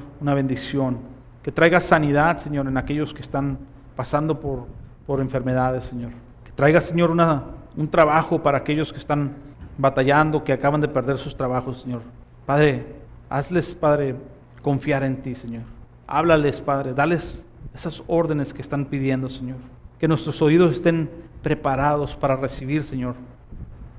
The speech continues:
tus órdenes, Padre. Padre, en el nombre de Cristo, en tus manos pongo a cada uno de estas familias representadas, Señor. Cada uno de los que están viendo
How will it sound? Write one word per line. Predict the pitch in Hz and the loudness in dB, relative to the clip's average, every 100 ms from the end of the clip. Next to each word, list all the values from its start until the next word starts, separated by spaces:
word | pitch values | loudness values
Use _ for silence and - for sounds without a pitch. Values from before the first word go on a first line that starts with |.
| - | -6
tus | 143 147 131 - - - - - | 0 0 -2 -10 -18 -20 -14 -4
órdenes, | 127 117 113 104 | -4 -4 -8 -10
Padre. | - 110 107 107 - - - | -10 -8 -8 -10 -18 -20 -4
Padre, | 139 160 | 4 4
en | 151 | 4
el | 147 | 2
nombre | 160 170 | 2 2
de | 160 156 | 2 2
Cristo, | 175 180 147 | 0 0 -2
en | |
tus | 131 | -2
manos | 139 147 151 - | 0 0 0 -2
pongo | 156 147 | -2 -2
a | |
cada | 151 160 | 0 0
uno | 165 170 160 | 0 -2 -4
de | 156 151 80 - - - - | -4 -6 -10 -14 -20 -20 -10
estas | 143 135 151 | -8 -6 -4
familias | 147 151 143 127 - - - - | -2 -2 -2 -4 -8 -20 -20 -12
representadas, | 139 131 123 131 123 135 139 131 | -8 -6 -4 -4 -2 0 0 -2
Señor. | 139 131 123 - - - - - | -6 -6 -8 -12 -20 -20 -12 2
Cada | 131 143 | 4 4
uno | 156 160 | 4 4
de | |
los | 151 | 2
que | - | 0
están | - 151 139 | -4 -2 0
viendo | 151 165 160 | 0 0 -2